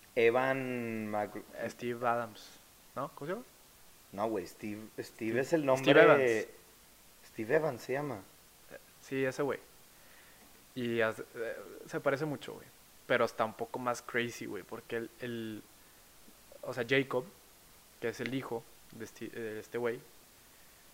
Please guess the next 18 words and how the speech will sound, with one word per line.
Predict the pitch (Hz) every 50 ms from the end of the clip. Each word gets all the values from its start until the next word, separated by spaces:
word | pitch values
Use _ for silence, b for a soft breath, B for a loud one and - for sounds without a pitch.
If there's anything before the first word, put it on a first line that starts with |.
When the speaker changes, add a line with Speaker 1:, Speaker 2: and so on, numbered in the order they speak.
| - - -
Speaker 2:
eh, | 113 110 107 104 101 101 98 95 - - - - - - - -
haz | 135 131
de | 156
cuenta, | 151 151 117 - - - - - - - - - - - - - - - - - - - - - - - -
Capitán | 139 123 139 120 135 139 160
América | 170 175 190 185 190 202 202 - - - - - - - - - - - - - - - - - - -
tiene, | - 127 123 127 131 139 143 143 143 139 135 127 120 110 110 104 98 95 98 - - - - - - - - - - - - - - - - - - - - -
te | - 110
voy | 110 113 110
a | 110
dar, | 110 104 104
güey, | 107 113 - - - - - - - - - -
tiene | - 131 120 120 127 135 139 143 143 143 143 143 139 - - - - - - - - - - - - - - - -
un | - 139 131 127
trabajo | - 139 143 147 147 147 143 143 - 156 160 160
en, | 147 143 131 127 127 117 - - - - -
como | - 120 117 117 117 117
de | 113 110 110 107 104 104 101 107 107